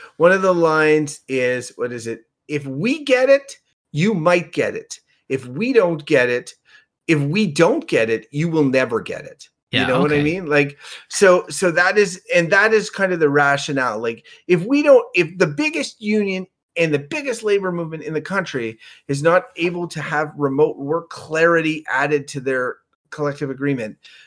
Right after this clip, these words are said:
Speaker 1: then I'm sorry, smaller union or whatever, you have no chance, right? So, so, I mean, that's what I mean. It's like,
Speaker 2: Yeah.
Speaker 1: if,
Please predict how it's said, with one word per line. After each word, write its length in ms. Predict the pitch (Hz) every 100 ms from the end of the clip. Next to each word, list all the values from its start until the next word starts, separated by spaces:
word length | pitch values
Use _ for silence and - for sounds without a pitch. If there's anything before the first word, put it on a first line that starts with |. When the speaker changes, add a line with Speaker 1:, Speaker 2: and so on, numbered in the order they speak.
| _
Speaker 1:
then 180 | 151 147 135
I'm 220 | 180 202
sorry, 680 | 170 208 196 190 151 147 123 -
smaller 520 | - 165 165 180 156
union 640 | 143 156 139 127 127 131 _ _ _ _ _
or 180 | 123 127
whatever, 640 | 123 135 165 165 139 123 120
you 280 | 131 151
have 200 | 143 135
no 180 | 131 131
chance, 540 | 123 123 - - - -
right? 340 | 127 120 139
So, 440 | 139 175 143 139 - 110
so, 640 | 135 - 143 131 131 127 - - - _
I 80 | 139
mean, 400 | 143 143 139 135
that's 260 | 139 151 151
what 140 | 170
I 80 | 147
mean. 360 | 139 127 - 117
It's 240 | 98 -
like, 280 | 131 123 135 _
Speaker 2:
Yeah. 240 | 220 190
Speaker 1:
if, 140 | 165